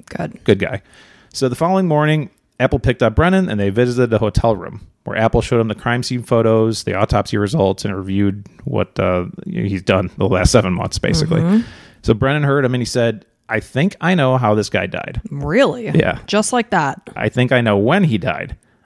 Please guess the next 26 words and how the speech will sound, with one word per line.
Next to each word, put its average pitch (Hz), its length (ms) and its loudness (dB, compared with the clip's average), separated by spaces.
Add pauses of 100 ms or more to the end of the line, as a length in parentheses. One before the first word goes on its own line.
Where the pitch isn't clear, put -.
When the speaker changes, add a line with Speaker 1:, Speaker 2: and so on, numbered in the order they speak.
Speaker 2:
I 123 120 4
think 143 220 0
I 160 100 4
know 127 260 2
who 117 100 0
killed 90 260 0
him, 90 160 -6 (340)
and 123 80 -4
I 95 100 -2
think 135 280 0
I 131 80 4
know 110 160 4
how 104 160 0
we're 95 80 -2
gonna 98 160 -4
catch - 240 -6
him." - 60 -8
Speaker 1:
Just 226 420 0
like 226 200 -2
that? 151 500 -4
Speaker 2:
<laughs> - 0 -
Yeah. - 380 0 (840)
Speaker 1:
Wow. 143 500 2 (460)
Speaker 2:
So 127 460 0
it's, 123 280 -4
uh, 117 500 2